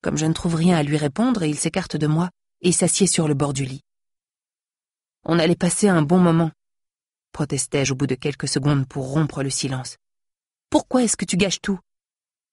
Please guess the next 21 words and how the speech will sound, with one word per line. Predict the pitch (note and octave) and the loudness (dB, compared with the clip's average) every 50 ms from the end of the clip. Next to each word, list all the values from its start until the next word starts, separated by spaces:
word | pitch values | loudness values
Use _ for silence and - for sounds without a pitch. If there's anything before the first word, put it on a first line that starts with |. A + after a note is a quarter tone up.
| _ _ _ _ _ _ | _ _ _ _ _ _
C'est | - - E3 - | 0 0 0 2
toi | - F3+ G#3+ G3+ | 2 2 2 2
qui | - - - | 0 -2 -2
gâches | D#3+ D3 C#3+ C3+ - | 0 0 0 0 -2
tout. | - C#3+ C3 - - _ _ _ _ _ _ _ _ _ _ _ | -4 -6 -6 -8 -12 _ _ _ _ _ _ _ _ _ _ _
J'en | - - A3 G#3+ | 0 2 2 2
peux | - - G#3 | 2 0 0
plus | - - - A3+ | 0 0 0 0
de | - - | 2 2
sentir | G3 F3 - - G3+ - | 2 2 4 2 2 2
ce | - E3+ | 2 2
désir | D3+ F3 F3 D#3 F3+ D#3+ | 2 4 4 2 2 2
d'enfant | D3+ F3+ F3 - - G#3+ F3 | 0 0 0 2 2 0 2
perpétuellement | - - G#3+ - - - F#3 - - G3 F3 F3 F3+ G3+ G3+ | 2 -2 -4 0 0 0 0 2 2 2 4 4 4 4 4
entre | E3+ C#3+ - D#3 | 2 2 2 4
nous. | D3+ D#3+ E3 C#3+ - _ _ _ _ _ _ _ _ _ | 4 4 4 4 0 _ _ _ _ _ _ _ _ _
Moi | - G3+ A#3+ B3+ | 6 6 8 8
aussi | A#3+ G#3+ - - - A#3+ A3+ G3+ | 6 4 4 4 4 4 4 6
j'en | F3+ E3+ D#3+ | 4 4 4
ai | E3 | 4
envie, | E3 D#3 C#3 D3 E3 C#3+ | 4 2 2 0 0 -2